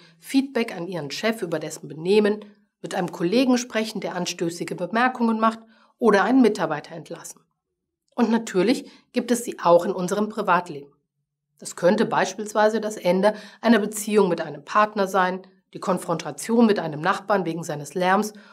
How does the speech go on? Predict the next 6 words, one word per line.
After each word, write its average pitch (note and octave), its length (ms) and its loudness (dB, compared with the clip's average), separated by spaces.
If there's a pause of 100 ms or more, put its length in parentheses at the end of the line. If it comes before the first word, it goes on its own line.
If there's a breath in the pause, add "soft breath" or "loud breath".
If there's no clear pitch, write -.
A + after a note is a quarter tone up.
(160 loud breath)
oder C#4 280 6
die G#3+ 120 0
Bitte G#3 320 4
an F#3+ 140 2
ein E3+ 160 -6
Familienmitglied, F#3+ 960 0